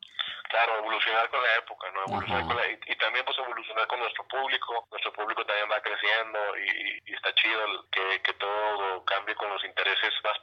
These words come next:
Speaker 1: puros, que es, son los de expresar una, una propuesta artística, una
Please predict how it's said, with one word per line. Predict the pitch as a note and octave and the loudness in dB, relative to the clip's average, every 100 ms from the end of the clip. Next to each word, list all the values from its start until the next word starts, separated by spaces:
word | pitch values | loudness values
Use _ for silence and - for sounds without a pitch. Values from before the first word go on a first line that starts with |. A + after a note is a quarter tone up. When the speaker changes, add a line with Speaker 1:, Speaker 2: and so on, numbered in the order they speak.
| - | -4
Speaker 1:
puros, | A2+ A#2 | 0 2
que | - G3+ G3+ | 4 4 4
es, | - - - | 2 2 2
son | G#2+ | 2
los | A2 G#2+ | -2 0
de | G#2+ G#2 A#2 A2+ | 4 6 6 4
expresar | A#2 - G2+ G#2 G#2+ | 2 0 0 0 2
una, | A#2 A2 G2 - A2 | 2 2 0 -4 -2
una | A2 | -2
propuesta | - - G#2+ - | -2 -2 -2 -2
artística, | G2+ A#2+ A2+ - G2+ | -2 -2 -4 0 0
una | G#2 | 4